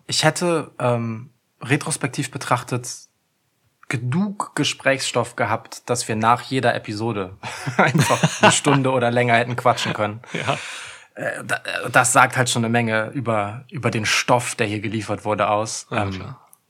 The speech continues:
Speaker 1: aber hey, ähm, äh, das ist gut so. Es hat mir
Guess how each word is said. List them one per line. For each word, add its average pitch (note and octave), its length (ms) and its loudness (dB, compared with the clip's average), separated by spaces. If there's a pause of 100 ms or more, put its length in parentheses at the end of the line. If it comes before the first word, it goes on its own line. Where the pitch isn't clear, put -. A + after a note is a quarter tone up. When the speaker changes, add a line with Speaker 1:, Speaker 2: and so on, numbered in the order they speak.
(340)
Speaker 1:
aber G2+ 320 0
hey, F#2 320 -6 (500)
ähm, F#2+ 260 -14 (1400)
äh, - 120 -4 (180)
das A#2+ 220 -2
ist - 100 -2
gut F3+ 240 0
so. D3 480 0
Es - 420 -8
hat B2+ 260 -4
mir A#2+ 460 -4